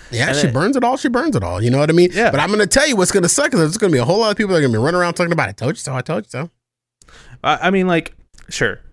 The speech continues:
Speaker 2: I mean, whatever. I don't care about those people. Those people can suck my dick. But, like,
Speaker 1: <laughs>
Speaker 2: you know, like, th-, that's, that's the thing you shouldn't care about.
Speaker 1: I don't care about the whole situation, honestly.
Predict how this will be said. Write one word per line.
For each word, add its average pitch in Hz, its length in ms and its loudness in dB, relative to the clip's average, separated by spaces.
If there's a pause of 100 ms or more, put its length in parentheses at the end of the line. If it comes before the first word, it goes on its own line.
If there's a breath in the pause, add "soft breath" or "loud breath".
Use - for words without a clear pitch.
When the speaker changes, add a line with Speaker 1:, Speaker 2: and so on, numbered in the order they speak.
(120)
Speaker 2:
I 131 100 -4
mean, 127 140 -4
whatever. 107 380 -2 (100)
I 131 100 0
don't 147 140 -2
care 170 180 2
about 101 220 -4
those 127 200 -6
people. - 420 -16 (140)
Those 175 140 6
people 165 240 2
can - 120 -4
suck - 240 -2
my 147 100 -6
dick. 165 340 -6 (360 loud breath)
But, 156 100 2
like, 156 220 4
Speaker 1:
<laughs> 120 680 0
Speaker 2:
you 160 140 2
know, 160 200 4
like, 135 280 0
th-, 170 160 0
that's, 190 380 0
that's 254 340 0
the 143 100 2
thing 139 180 0
you 120 80 0
shouldn't 110 280 -4
care 123 180 0
about. - 320 -10 (1300)
Speaker 1:
I 170 40 -2
don't - 120 0
care - 100 0
about 82 220 -6
the - 60 -20
whole 95 140 -4
situation, 87 500 -8
honestly. 87 360 -10